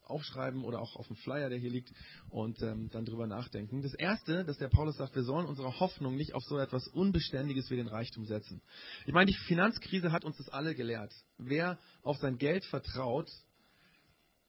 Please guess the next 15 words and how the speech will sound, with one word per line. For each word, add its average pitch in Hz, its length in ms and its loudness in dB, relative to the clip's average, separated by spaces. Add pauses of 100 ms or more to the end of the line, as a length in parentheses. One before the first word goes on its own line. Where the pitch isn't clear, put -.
(560)
im 165 120 4
Grunde 220 380 6
genommen 165 260 2
ist 175 100 -2
das 170 120 -2
doch 131 140 -4
nur 180 200 0
ein 147 120 0
moderner 139 420 0
Tauschhandel, 110 800 0 (520)
dessen - 260 0
Sicherheit 147 540 0
unglaublich 151 600 -2
fragwürdig 113 540 -8
ist. - 240 -16